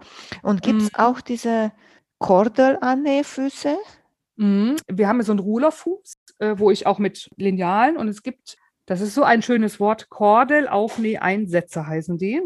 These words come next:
Speaker 2: Also das sind so drei Clipse, das, die sehen aus wie kleine Druckknöpfe und die haben so Öffnungen für verschieden dicke Garne, die kann ich in diesen Rulerfuß unten einklicken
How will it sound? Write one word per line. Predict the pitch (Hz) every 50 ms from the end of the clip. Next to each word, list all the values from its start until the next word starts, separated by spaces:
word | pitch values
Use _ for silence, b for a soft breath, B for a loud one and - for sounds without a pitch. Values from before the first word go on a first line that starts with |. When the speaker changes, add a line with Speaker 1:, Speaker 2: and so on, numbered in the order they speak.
| -
Speaker 2:
Also | - 190 185 190
das | 185 202 -
sind | 269 269 240
so | - - 226 208
drei | 185 - 180 196 208 233 277 302
Clipse, | 285 - - 233 247 277 - - - 349 349 -
das, | - 202 - -
die | - 202
sehen | 190 240 254 -
aus | 302 311 -
wie | 320
kleine | - 277 254 226 202
Druckknöpfe | - 180 208 - - - - 269 285 285 _ - - 330 302
und | 277 269 226
die | 233 220
haben | 220 226 233 233 214
so | 220 220 208 208 208 208 208 b b b b b b _
Öffnungen | - 233 226 - 277 277 269 269 254
für | - - 220
verschieden | 196 - 220 196 - - 254 247 262 240 - - -
dicke | 247 247 - 233 190
Garne, | 196 190 185 190 196 233 277 294
die | 254 240 226
kann | - 247 254
ich | 254 247 - -
in | 240 254
diesen | 247 233 214 233
Rulerfuß | 196 208 254 262 254 254 - 269 233 -
unten | - 247 262 262 - 233
einklicken | - - 202 226 247 240 - - 247 247 - - 370